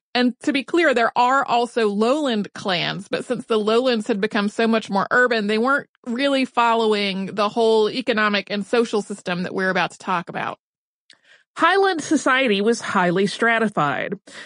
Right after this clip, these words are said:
Speaker 2: At the top were the clan chiefs and their aristocratic family connections, and then below that was an affluent middle class made up of tacksmen who managed tacks, which were subdivided pieces of land that were worked by tenant farmers.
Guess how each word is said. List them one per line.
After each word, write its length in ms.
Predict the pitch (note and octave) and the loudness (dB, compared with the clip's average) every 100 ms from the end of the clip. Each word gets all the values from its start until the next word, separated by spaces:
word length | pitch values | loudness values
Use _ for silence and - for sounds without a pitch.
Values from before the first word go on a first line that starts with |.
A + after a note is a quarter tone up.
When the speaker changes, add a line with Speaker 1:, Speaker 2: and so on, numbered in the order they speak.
| - | -6
Speaker 2:
At 140 | G3 - | -4 -4
the 80 | |
top 500 | F3 C#4+ F4 D#4+ - | -2 2 2 2 -4
were 120 | F3 F3 | -2 -2
the 100 | F3 | -2
clan 320 | A#3+ C4+ C#4 | 0 0 0
chiefs 400 | - C4+ C4+ - | 0 0 0 0
and 100 | F#3 | 0
their 140 | E3+ | 2
aristocratic 720 | A#2 F3 G3 - - F3 D#3 | 2 2 0 -2 0 0 0
family 340 | - A3+ A#3 A#3+ | -2 0 0 0
connections, 840 | B3 A3 G#3 A#3 G#3 G3+ G#3 - - | 0 -2 -2 0 0 0 -4 -6 -4
and 100 | F#3+ | 0
then 140 | F#3+ | 2
below 280 | F#3+ G#3+ A#3 | 2 4 4
that 360 | A3 D4 C#4 - | 4 2 0 0
was 140 | A3+ | 0
an 120 | A#3+ - | 0 -2
affluent 520 | G3 G3+ A3 G#3 F#3+ | -2 0 0 -2 0
middle 240 | G#3+ C4 A3+ | 2 2 2
class 480 | - D3+ B2+ - | -2 -2 -2 -4
made 200 | E3+ E3+ | -4 -2
up 80 | E3+ | -2
of 160 | D#3 - | -4 -8
tacksmen 720 | - C4+ - F#3+ E3+ F#3 G#3 - _ | -4 -4 -2 -2 0 -2 -6 -14 _
who 100 | A3+ | 0
managed 560 | F3+ D#3+ E3 E3 - - | 0 2 0 -2 -8 -16
tacks, 580 | - E3+ D#3+ A#3 - - | -4 -2 -2 -4 -10 -14
which 300 | E3+ F3+ E3+ | 0 0 0
were 180 | E3+ F3+ | -2 -2
subdivided 720 | E3+ - A#3 A3 F#3+ F3 F3 | -2 0 0 0 0 0 -2
pieces 340 | - F3+ D#3+ D#3 | -2 -4 -4 -2
of 120 | D#3 | -2
land 520 | G3 C#4 A#3 G#3+ G#3+ - - - | 0 0 0 0 -2 -8 -20 -2
that 80 | A#3 | 2
were 160 | B3+ | 2
worked 320 | G3 E3+ D#3+ - | 2 0 0 -2
by 100 | F3 | -2
tenant 380 | - D#3+ D3 | -2 -4 -4
farmers. 760 | - F3+ F3 D3+ G#2 - - - | -4 0 2 0 -4 -8 -14 -16